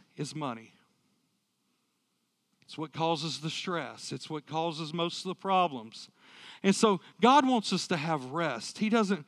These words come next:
He doesn't want us to have problems in our life. Jeremiah six sixteen, it says, "This is what the Lord says. Stand at the crossroads and look." In other words, there's an intersection, God's saying, in your life.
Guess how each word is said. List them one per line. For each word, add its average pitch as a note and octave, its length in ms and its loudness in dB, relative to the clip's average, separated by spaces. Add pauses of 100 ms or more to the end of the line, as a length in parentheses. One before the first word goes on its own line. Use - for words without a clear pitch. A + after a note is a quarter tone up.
(320)
He A3+ 160 0
doesn't G#3 300 4
want G3 240 0
us - 160 -4
to E3 80 -8
have D#3 440 -6
problems E3 640 -6
in C#3+ 140 -4
our C3+ 100 -4
life. C3 260 -4 (320)
Jeremiah G3+ 520 6
six - 320 0
sixteen, G#3 420 2
it F3+ 80 0
says, F3+ 240 2
"This G#3+ 240 0
is A3 220 -2 (360)
what G3+ 160 4
the G#3+ 80 2
Lord G#3+ 320 6
says. C3 540 -2 (420)
Stand C#4+ 400 -2
at C#4+ 120 -2
the G#3+ 80 -2
crossroads F#3+ 680 2
and D3+ 160 -4
look." C3+ 240 -2 (640)
In A#3 80 2
other C4 100 4
words, A3+ 160 0
there's B3+ 200 4
an G#3 120 4
intersection, F#3 880 0
God's D3 320 0
saying, E3 400 -4
in E3 100 -2
your F3+ 140 0
life. C3+ 560 -6